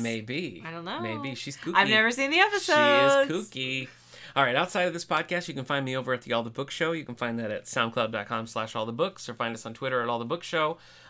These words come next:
Speaker 1: Uh, you can find Kendra over on Etsy.
Speaker 2: Yep.
Speaker 1: What
Speaker 2: Miss,
Speaker 1: is it?
Speaker 2: Miss Music Box Crafts.
Speaker 1: I'm still waiting for my nine oh two one oh swag.
Speaker 2: I'm working on
Speaker 1: I'm
Speaker 2: it.
Speaker 1: gonna order it.
Speaker 2: We're <laughs> I'm working on it.
Speaker 1: All right.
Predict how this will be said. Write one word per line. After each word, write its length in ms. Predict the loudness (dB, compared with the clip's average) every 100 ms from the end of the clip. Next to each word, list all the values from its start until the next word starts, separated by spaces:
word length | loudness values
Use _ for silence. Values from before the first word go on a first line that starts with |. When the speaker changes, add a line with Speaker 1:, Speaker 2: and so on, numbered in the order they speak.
| 0
Speaker 1:
Uh, 60 |
you 100 | 0
can 80 | 0
find 180 | -2 -4
Kendra 300 | -4 -4 -2
over 240 | -2 -2
on 120 | -4 -4
Etsy. 420 | -10 -8 -10 -10 _
Speaker 2:
Yep. 280 | 0 0 2 0
Speaker 1:
What 160 | 2
Speaker 2:
Miss, 60 | 2
Speaker 1:
is 100 | 0
it? 120 | -2
Speaker 2:
Miss 220 | -2 -2
Music 260 | -4 -6 0
Box 220 | 0 0
Crafts. 460 | -4 0 0 -2 -6
Speaker 1:
I'm 40 |
still 220 | -4 -2
waiting 220 | -2 -4 -4
for 80 | -2
my 120 | -2
nine 180 | 0 -2
oh 40 |
two 140 | -4
one 100 | -2
oh 100 | -2
swag. 340 | -2 -2 0 2
Speaker 2:
I'm 240 | 0 -2
working 320 | -4 -6 -6
on 100 | -6
Speaker 1:
I'm 60 | -2
Speaker 2:
it. 40 |
Speaker 1:
gonna 120 | -2 0
order 380 | 0 2 4
it. 160 | 2 2 -2
Speaker 2:
We're 120 | -4 -4 -4
<laughs> 80 | -8 -6 -10 -8 -10 -10 -14 -12 -10 -10 -4
I'm 140 | -2
working 300 | -2 -4 -6
on 180 | -8 -8
it. 100 | -8 -4
Speaker 1:
All 60 |
right. 240 | -2 -2